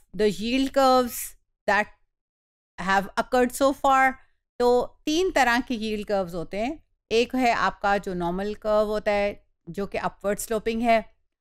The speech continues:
और फिर हमारे पास एक हॉरिजॉन्टल स्ट्रेट लाइन की तरह का यील्ड कर्व है, और एक तीसरा जो है that is the inverted yield curve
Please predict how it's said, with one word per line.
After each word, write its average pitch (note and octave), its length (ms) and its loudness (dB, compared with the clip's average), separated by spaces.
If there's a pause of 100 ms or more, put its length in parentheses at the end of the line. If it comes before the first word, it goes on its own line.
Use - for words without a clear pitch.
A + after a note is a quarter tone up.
(280)
और G3 260 4
फिर A#3 220 0
हमारे G#3+ 260 0
पास G#3+ 220 2
एक G#3+ 180 -2
हॉरिजॉन्टल F#3 500 -2
स्ट्रेट G3+ 400 -6
लाइन A3 420 -4 (120)
की - 80 -8
तरह A3 240 0
का A#3 120 2
यील्ड G#3+ 300 -4
कर्व A3 320 2
है, G#3 320 0 (340)
और G#3 180 2
एक G#3+ 360 0 (100)
तीसरा B3+ 400 0
जो A#3 160 0
है G3 260 -2
that - 220 0
is G#3 180 -2
the G3+ 220 0
inverted G#3+ 500 2
yield F3+ 460 -8
curve G3 300 2